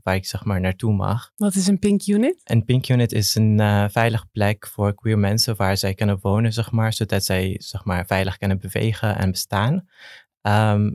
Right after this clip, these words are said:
Speaker 1: en aan het begin, ik wist niet ook wat pink unit is, maar ik dacht, ik ga gewoon daar naartoe. En zodra ik, eh, naar binnen liep, ik zag een man met make-up aan. Ik dacht, "Wow, dit, dit heb ik nog nooit eerder gezien in een asielzoekerscentrum."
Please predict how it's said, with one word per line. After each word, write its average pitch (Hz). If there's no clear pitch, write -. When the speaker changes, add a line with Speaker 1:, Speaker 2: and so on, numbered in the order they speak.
Speaker 1:
en 107
aan 107
het 104
begin, 113
ik 104
wist 113
niet 110
ook 113
wat 101
pink 98
unit 101
is, 92
maar 98
ik 95
dacht, -
ik -
ga -
gewoon 92
daar 90
naartoe. 120
En 98
zodra 104
ik, -
eh, 98
naar 95
binnen 107
liep, 101
ik 104
zag -
een 101
man 98
met 92
make-up 107
aan. 98
Ik 101
dacht, -
"Wow, 104
dit, -
dit 104
heb 113
ik 98
nog 107
nooit 113
eerder 107
gezien 107
in 101
een 95
asielzoekerscentrum." 101